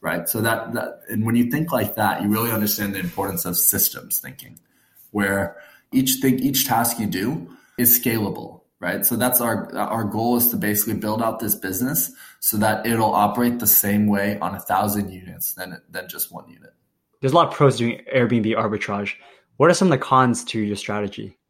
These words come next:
Speaker 1: Yeah, no, good question. I mean, the, one of the biggest cons is that you don't own the asset, obviously, right? Like, one of the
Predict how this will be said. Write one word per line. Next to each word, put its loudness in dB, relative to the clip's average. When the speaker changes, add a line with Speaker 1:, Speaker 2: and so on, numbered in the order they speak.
Speaker 1:
Yeah, 2
no, 4
good 2
question. -2
I -2
mean, 0
the, -4
one 0
of 4
the 2
biggest 0
cons -4
is -4
that -4
you -4
don't -6
own -8
the -6
asset, -4
obviously, -6
right? -8
Like, -8
one -2
of -2
the -4